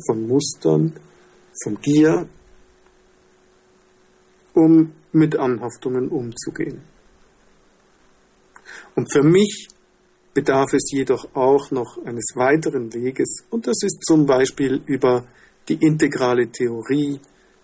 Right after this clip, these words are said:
die Stufen der Erwachsenenentwicklung oder über sowas wie den Big Mind-Prozess. Ich selbst komme von der Gestalttherapie und habe neben meinem Zen-Training viele Jahre, zehn, über zehn Jahre Selbsterfahrung auch in Gestalttherapie und in Arbeit mit den eigenen Mustern.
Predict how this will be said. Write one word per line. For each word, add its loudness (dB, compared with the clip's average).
die -8
Stufen 2
der 2
Erwachsenenentwicklung -2
oder 6
über 2
sowas 4
wie 0
den 0
Big -2
Mind-Prozess. 2
Ich -6
selbst 2
komme -2
von -2
der -4
Gestalttherapie 0
und 2
habe 2
neben 4
meinem 0
Zen-Training 0
viele 0
Jahre, 2
zehn, 2
über 2
zehn 2
Jahre 2
Selbsterfahrung 0
auch -8
in 0
Gestalttherapie 0
und -6
in -4
Arbeit 2
mit -2
den -2
eigenen 0
Mustern. 2